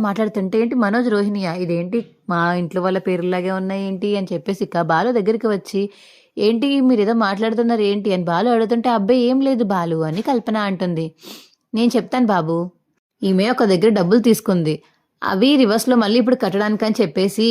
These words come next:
కట్టింది. ఆ రోజు సాక్షి సంతకం పెట్టావు కదా, దాని గురించే పెట్టావు" అని పోలీసులు చెప్పడంతోటి, "ఏంటి సాక్షి సంతకం పెట్టింది డబ్బుల కోసమా? మరి ఆ రోజు సైట్ కోసం అన్నారు కదండి" అని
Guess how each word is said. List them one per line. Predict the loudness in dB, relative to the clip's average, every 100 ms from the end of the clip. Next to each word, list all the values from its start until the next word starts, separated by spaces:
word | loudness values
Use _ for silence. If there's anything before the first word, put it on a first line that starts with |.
| 2 0 -2 -8 _ _ _ -6
కట్టింది. | -2 2 2 2 -2
ఆ | 0
రోజు | 0 2
సాక్షి | 0 0
సంతకం | -2 0 0
పెట్టావు | 0 0 -2
కదా, | 0
దాని | 0 -2 -2
గురించే | -2 0 0
పెట్టావు" | -2 -2 -2 0 -2
అని | -2
పోలీసులు | -2 -2 -2 -4
చెప్పడంతోటి, | -6 -4 -4 -2 -2 -2 -4 -6 -8 -20 _ 2 4
"ఏంటి | 4 4 4 4 0 _ _ _ -8
సాక్షి | -2 -2 0
సంతకం | 0 0 2 2
పెట్టింది | 2 2 2 2
డబ్బుల | 2 2 0
కోసమా? | 2 0 0 0 -2 -6 _ -4
మరి | 0 2
ఆ | 2
రోజు | 2
సైట్ | 2 0 0
కోసం | 0 2 2
అన్నారు | 2 2
కదండి" | 0 0 2 2 2
అని | 0 0